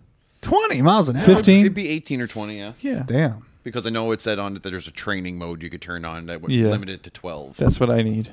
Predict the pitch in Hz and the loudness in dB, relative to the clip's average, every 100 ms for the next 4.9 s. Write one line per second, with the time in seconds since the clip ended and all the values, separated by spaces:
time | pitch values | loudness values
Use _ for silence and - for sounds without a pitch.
0 | - - 120 117 104 104 - - 147 127 | -16 -6 -4 -2 -4 -8 -12 -6 -2 6
1 | 147 127 123 123 123 143 135 110 151 147 | 6 8 4 2 6 8 8 6 4 6
2 | 160 165 - - - - - - - 82 | 6 4 0 -14 -20 0 0 0 -16 -16
3 | 90 80 - - 139 135 170 - 147 196 | -14 -14 -10 0 6 8 8 6 6 6
4 | 151 - 240 233 147 202 - 95 | 6 6 6 4 2 2 -2 -14